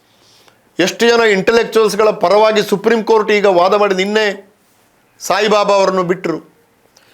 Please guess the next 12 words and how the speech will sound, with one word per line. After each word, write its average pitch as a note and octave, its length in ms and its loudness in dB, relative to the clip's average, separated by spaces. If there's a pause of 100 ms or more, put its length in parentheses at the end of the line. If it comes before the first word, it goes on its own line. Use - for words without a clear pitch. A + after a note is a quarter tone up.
(320)
ಆರೋಪಗಳೇ G#3+ 600 0
ಇಲ್ಲ F#3+ 320 0
ಅಂತ. B2 180 -6 (1600)
ಇದೆಲ್ಲ D#3+ 300 0
ನಿಮಗೆ D3+ 260 -2
ಗೊತ್ತಿದೆ. A2+ 560 -6
ಹಾಗಾಗಿ C#3 640 -4 (1200)
ನಮ್ಮ D3+ 220 -2
ದೇಶದ F#3+ 340 0
ಪ್ರಜಾಪ್ರಭುತ್ವ G3 760 0
ಉಳಿಬೇಕು D3 460 -2
ಅಂತಂದರೆ, G#2 600 -12